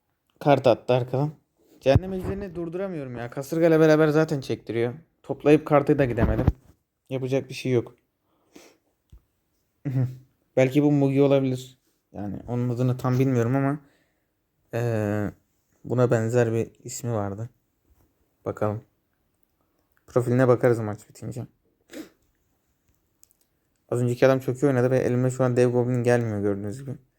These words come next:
Atak yapamıyorum. Elim kötü olduğu için şu an patladık. Çünkü adamın elektro ejderi de var. Golemi tam şu anda atıyorum çünkü, e, o kulenin biraz ilerisini geçtiği zaman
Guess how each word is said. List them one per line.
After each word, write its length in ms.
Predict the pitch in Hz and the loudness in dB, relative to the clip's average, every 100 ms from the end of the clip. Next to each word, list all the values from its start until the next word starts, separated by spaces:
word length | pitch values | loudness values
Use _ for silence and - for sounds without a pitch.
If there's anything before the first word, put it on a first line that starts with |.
| _ _ _ _ | _ _ _ _
Atak 260 | 123 135 127 | 0 0 2
yapamıyorum. 680 | 120 123 113 110 120 - _ - | 0 0 0 -2 -4 -12 _ -8
Elim 200 | 120 123 | -4 -4
kötü 240 | 127 127 | -2 0
olduğu 180 | 135 120 | 2 2
için 280 | 113 151 - _ _ _ _ _ _ _ _ | -2 -6 -10 _ _ _ _ _ _ _ _
şu 160 | _ 143 | _ -4
an 100 | 147 | 0
patladık. 480 | 139 131 117 113 _ _ _ - | 0 2 0 -2 _ _ _ -8
Çünkü 160 | 127 | 0
adamın 200 | 127 127 | 2 4
elektro 320 | 123 123 123 123 | 2 0 0 -2
ejderi 300 | 123 123 120 | 2 2 2
de 60 | |
var. 160 | 117 135 - _ _ _ _ _ _ _ _ _ _ - | 0 -4 -10 _ _ _ _ _ _ _ _ _ _ 2
Golemi 480 | 143 170 196 - - | 4 4 2 -2 -4
tam 180 | 190 190 | -2 0
şu 160 | 175 | 2
anda 180 | 170 160 | 4 4
atıyorum 340 | 156 156 165 | 2 2 0
çünkü, 360 | 165 151 175 165 - - | -2 -8 -6 -6 -8 -6
e, 300 | 135 135 - | -4 -4 -6
o 180 | 147 - | -10 -8
kulenin 440 | - 156 156 156 | 0 2 2 2
biraz 240 | 175 160 151 | 4 4 4
ilerisini 380 | 151 147 143 | 0 0 -4
geçtiği 320 | 139 147 - 135 | -4 -6 -8 -6
zaman 300 | 139 139 | -4 -4